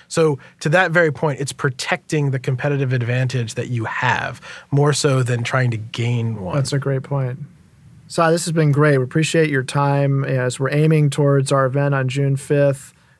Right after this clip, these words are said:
Speaker 2: uh, for how contractors can gain a competitive advantage through cyber, data, and personnel security. I think what you've talked about today regarding data rights and the w-, the things that contractors need to watch out for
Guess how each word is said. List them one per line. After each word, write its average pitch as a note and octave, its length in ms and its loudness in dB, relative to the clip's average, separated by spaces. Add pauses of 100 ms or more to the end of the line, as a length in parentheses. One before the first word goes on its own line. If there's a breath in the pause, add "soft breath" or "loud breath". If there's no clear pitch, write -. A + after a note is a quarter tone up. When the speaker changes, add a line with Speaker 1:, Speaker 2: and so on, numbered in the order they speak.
(120)
Speaker 2:
uh, C3 220 -2
for C3 560 0 (500)
how C#3 260 0
contractors C#3 680 0
can B2+ 200 -4
gain C#3 220 0
a C3+ 60 0
competitive C3+ 540 -2
advantage C3 640 -4
through C3 100 -4
cyber, C3 500 -2
data, C3 340 -2
and B2 120 -6
personnel C3 540 -4
security. C3+ 600 -2
I B2 80 -4
think C3 240 -6
what C3 140 -2
you've C3+ 260 -4
talked D3 300 2
about C3 400 -2
today C#3+ 460 0
regarding B2+ 520 -2
data B2+ 280 -2
rights C3+ 560 -2
and B2 120 -4
the B2 40 -4
w-, B2+ 280 -6
the C3 200 -6
things C3 320 -4
that C3 180 -4
contractors C3 680 -4
need C3+ 200 -2
to C3+ 60 -4
watch B2+ 340 -4
out C3+ 280 0
for C3 460 -2